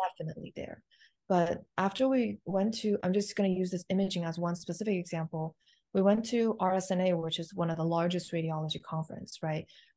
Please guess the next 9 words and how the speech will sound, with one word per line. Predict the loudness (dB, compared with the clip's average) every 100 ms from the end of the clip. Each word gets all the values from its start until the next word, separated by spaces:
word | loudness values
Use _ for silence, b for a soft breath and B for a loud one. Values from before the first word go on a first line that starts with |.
| _
Um, | 0 0 -4 -8 -10 -12 0
the | 2
difference | 4 0 2 -2 -2 0
between | -2 -2 -2 2 2 0 -2 -2
a |
year | 0 0 0 0
or | -2
two | -2 -2 0
is | -2 -6